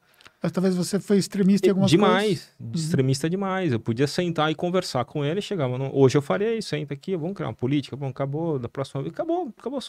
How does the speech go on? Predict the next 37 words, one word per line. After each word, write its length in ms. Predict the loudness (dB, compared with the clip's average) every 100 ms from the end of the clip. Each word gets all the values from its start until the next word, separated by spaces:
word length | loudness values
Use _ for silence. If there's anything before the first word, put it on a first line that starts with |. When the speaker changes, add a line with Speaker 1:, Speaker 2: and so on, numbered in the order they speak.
| -4
Speaker 2:
Não, 240 | -2 0
eu, 100 | -2
puta, 400 | -6 -12 -12 -10
brigava, 640 | -8 -8 -8 -8 -8 -8
ficava 360 | -12 -12 -10 -12 -14 _ _ _ _ _ 0
pé 100 | 0
da 100 | 0
vida, 340 | -2 -4 -4 -8 -14 -20 _ _ _ 2
pra 180 | 2
nada, 380 | 4 4 2 0
mas 220 | 0 0 6
era 180 | 6
o, 220 | 6 4 4
é 160 | 6
o, 300 | 6 4 0 -8 _ _ _ _ -8
é, 240 | -4 -4
o 80 | -4
sangue, 400 | 0 4 6 4
né, 80 | 2
italiano, 500 | 0 2 2 2 0
sobe, 540 | -2 2 6 4 2 -2
você 260 | -4 -4
faz 200 | 2 2
besteira, 460 | 4 2 4 2 4
depois 220 | 2 -2
você 100 | -2
para 260 | 2 2 2
e 40 |
pensa, 280 | 0 -2 -2
fala, 120 | -4
puta, 240 | -8 -10 -10
fiz 140 | -8
besteira. 400 | -8 -6 -8 -10 _ _ _ _ _ -8
Então 320 | -2 2 4
isso 160 | 4 2
foi 120 | 0
acon-, 240 | 0 0